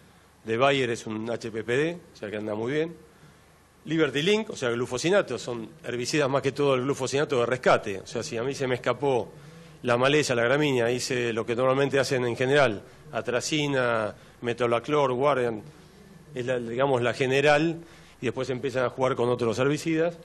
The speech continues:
Pues, si tengo un escape justamente por manejo, llovió mucho, no llovió,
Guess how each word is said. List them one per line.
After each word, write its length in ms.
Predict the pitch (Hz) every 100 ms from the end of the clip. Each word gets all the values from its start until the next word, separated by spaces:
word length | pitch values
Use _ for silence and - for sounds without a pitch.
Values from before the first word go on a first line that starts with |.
| - - - - - - - - - - -
Pues, 180 | 175 170
si 140 | 135
tengo 180 | 151 165
un 80 | 156
escape 380 | 151 185 139 123
justamente 400 | 135 143 131 113
por 160 | 120
manejo, 460 | 127 151 120 127 113
llovió 280 | 120 127 135
mucho, 340 | 170 165 127
no 120 | 123
llovió, 500 | 120 131 160 180 185